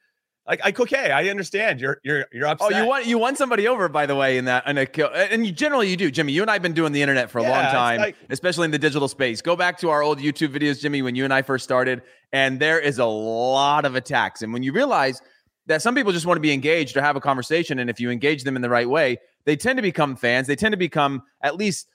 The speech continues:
Speaker 2: uh, respectful
Speaker 1: Oh,
Speaker 2: of,
Speaker 1: yeah, it's
Speaker 2: of
Speaker 1: like a
Speaker 2: you
Speaker 1: hu-,
Speaker 2: as a
Speaker 1: like,
Speaker 2: person.
Speaker 1: like
Speaker 2: It's like
Speaker 1: normal
Speaker 2: you, yeah.
Speaker 1: human beings, you
Speaker 2: Yeah,
Speaker 1: know?
Speaker 2: yeah,
Speaker 1: Yeah,
Speaker 2: exactly.
Speaker 1: yeah.
Speaker 2: You humanize the situation, and people tend to
Speaker 1: Sure.
Speaker 2: go, "Oh, cool. Never mind, man. Thanks for, thanks, thanks for the note." Uh,
Speaker 1: Yeah, yeah. I mean,
Speaker 2: <laughs>
Speaker 1: I,
Speaker 2: yeah.
Speaker 1: I think,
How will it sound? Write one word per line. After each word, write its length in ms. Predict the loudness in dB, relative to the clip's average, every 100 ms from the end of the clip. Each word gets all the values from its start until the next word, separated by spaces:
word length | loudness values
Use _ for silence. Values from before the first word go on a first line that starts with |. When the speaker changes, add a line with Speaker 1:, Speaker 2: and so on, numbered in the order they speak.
| _
Speaker 2:
uh, 100 | -4 -2
respectful 720 | -4 -2 -2 -2 -2 0 2 2
Speaker 1:
Oh, 80 |
Speaker 2:
of, 80 | 2
Speaker 1:
yeah, 80 | 2
it's 80 | 2
Speaker 2:
of 40 |
Speaker 1:
like 80 | 0
a 60 | 2
Speaker 2:
you 60 |
Speaker 1:
hu-, 60 | 2
Speaker 2:
as 60 |
a 40 | 2
Speaker 1:
like, 80 | 0
Speaker 2:
person. 280 | 0 0
Speaker 1:
like 100 | -2
Speaker 2:
It's 80 | 0
like 80 | 0
Speaker 1:
normal 240 | 2 0 0
Speaker 2:
you, 40 |
yeah. 40 | -2
Speaker 1:
human 220 | -4 -4
beings, 460 | -2 -2 -4 -8 -2
you 80 | 0
Speaker 2:
Yeah, 100 | 0
Speaker 1:
know? 160 | -2 -4
Speaker 2:
yeah, 60 | 0
Speaker 1:
Yeah, 280 | 2 2 -2
Speaker 2:
exactly. 380 | -2 -2 0 -2
Speaker 1:
yeah. 60 |
Speaker 2:
You 40 | -2
humanize 440 | 0 2 2 0
the 60 | -2
situation, 500 | -6 -2 -2 0 -4
and 80 | -4
people 220 | -4 -2
tend 140 | 0
to 100 | 2
Speaker 1:
Sure. 40 | 2
Speaker 2:
go, 20 | 2
"Oh, 180 | 0 0
cool. 300 | 2 0 0 -8 _ -2
Never 200 | 0 2
mind, 220 | 0 2
man. 220 | 0 0 -8 _ _ -2
Thanks 220 | 0 0
for, 280 | -2 -4 -2
thanks, 240 | -2 -2 -10 -2
thanks 200 | -2 -2
for 100 | -2
the 80 | -2
note." 280 | 0 0 -2 -10 -18 -2
Uh, 180 | 2 2
Speaker 1:
Yeah, 220 | 2 2
yeah. 220 | 2 2 2
I 40 |
mean, 160 | 0 0
Speaker 2:
<laughs> 100 | 0
Speaker 1:
I, 60 | 0
Speaker 2:
yeah. 140 | 0
Speaker 1:
I 20 | 0
think, 180 | -2